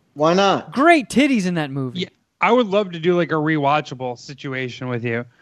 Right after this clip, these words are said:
Speaker 3: where we find a, an old classic movie that either two or all three of us haven't seen, watch it and review it together. 'Cause I think
Speaker 2: That's an angle for sure.
Speaker 3: I don't know. I, <clears throat> I have a lot more fun doing that.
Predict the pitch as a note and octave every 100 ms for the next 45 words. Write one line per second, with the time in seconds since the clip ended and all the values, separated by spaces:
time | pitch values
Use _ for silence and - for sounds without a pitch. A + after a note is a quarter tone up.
0 | _ _ D#3 C#3+ C#3 C3+ D#3+ D3+ C#3 E3
1 | D#3+ D3 C#3 C#3 _ _ _ D3+ D3 D#3
2 | D#3+ C3+ E3+ D#3+ D3+ D3 C3+ D3+ D3 D3
3 | C#3 C3 C3+ D3 D#3 B2+ - - G#3 G#3+
4 | G3 D3+ C3 D#3 D#3+ D#3 D#3 D3 C3+ -
5 | C#3+ C3+ A2+ - D#3 C3+ B2+ - _ _
6 | _ C3+ C#3+ C#3+ D#3+ C#3+ C3 B2 C3 D3
7 | A#2+ B2+ A#2+ A#2 A2+ C#3 D#3 F3+ G#3 D#3+
8 | - _ _ _ - B3+ B3+ E3 D3 C#3
9 | C3+ - D3+ D3 B2+ C#3 E3 - _ _
10 | _ _ _ _ _ _ _ _ _ -
11 | D#3+ D#3 F3 A#3+ G#3 G3+ F#3 E3 G3 E3+
12 | C#3 F3 D#3 C3+ B2+ D3+ C#3+ A#2